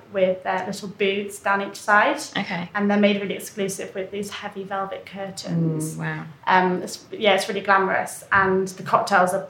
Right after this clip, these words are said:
Speaker 1: brilliant. So I had an old-fashioned made with Maker's Mark bourbon.
Speaker 2: Okay.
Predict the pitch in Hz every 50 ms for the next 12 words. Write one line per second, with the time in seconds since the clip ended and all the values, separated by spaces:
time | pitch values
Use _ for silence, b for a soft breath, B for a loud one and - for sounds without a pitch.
0 | - - 202 185 175 170 175 190 214 - - - - - - - - 196 190 -
1 | - 202 202 185 196 202 196 190 - - 190 190 185 - 214 185 - - - -
2 | 190 185 185 185 - - 202 190 185 190 196 196 196 208 202 196 196 - - 202
3 | 202 - 220 214 208 - - - - - 226 226 226 233 277 302 359 381 - -
4 | 180 180 185 185